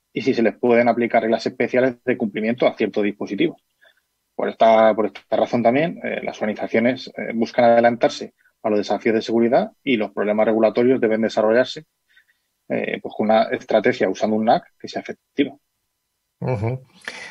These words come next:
Speaker 2: Sin embargo, yo creo que como todo en esta vida hay que ser conscientes de las capacidades de, de los dispositivos y un nac,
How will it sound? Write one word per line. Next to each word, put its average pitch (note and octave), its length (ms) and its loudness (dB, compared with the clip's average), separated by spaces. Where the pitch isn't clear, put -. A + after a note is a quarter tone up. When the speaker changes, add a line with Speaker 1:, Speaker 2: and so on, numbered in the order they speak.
Speaker 2:
Sin - 100 -8
embargo, B2 220 2
yo C#3 100 4
creo C3+ 140 0
que C#3+ 140 4
como B2+ 180 4
todo C3 180 2
en C#3 80 0
esta C3 180 0
vida C3+ 160 4
hay C3+ 100 2
que C3 60 2
ser C3 160 0
conscientes C3 600 0
de B2+ 240 4
las A2+ 160 0
capacidades A#2 680 2
de, A#2+ 200 -2
de A#2 220 -6
los A2+ 120 -4
dispositivos A2+ 720 -2
y G#2+ 60 -4
un B2+ 200 -2
nac, C#3+ 280 -2